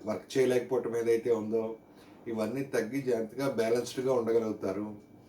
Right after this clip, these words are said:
తర్వాత ఒక నూతన ఉద్యోగం కానీ, వ్యాపారం కానీ, స్-, ఆ, కాంట్రాక్ట్ కానీ సాధించడానికి మంచి అవకాశాలు ఏర్పడతాయి. ఇంకా ఆకస్మిక ధనప్రాప్తి ఉంటుంది, ఆరోగ్యం కుదుటపడుతుంది.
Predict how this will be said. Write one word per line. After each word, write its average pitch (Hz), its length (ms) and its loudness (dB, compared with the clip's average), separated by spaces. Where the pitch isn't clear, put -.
తర్వాత 117 320 0
ఒక 127 480 0
నూతన 113 320 0
ఉద్యోగం 123 500 0
కానీ, 127 240 -2
వ్యాపారం 117 460 0
కానీ, 120 240 -2
స్-, - 380 -6
ఆ, 110 280 2
కాంట్రాక్ట్ 117 460 0
కానీ 123 180 0
సాధించడానికి 113 680 -2
మంచి 113 260 0
అవకాశాలు 113 480 0
ఏర్పడతాయి. 98 720 -2
ఇంకా 117 200 0
ఆకస్మిక - 580 0
ధనప్రాప్తి 110 520 0
ఉంటుంది, 117 420 -2
ఆరోగ్యం 110 420 -2
కుదుటపడుతుంది. 104 920 -4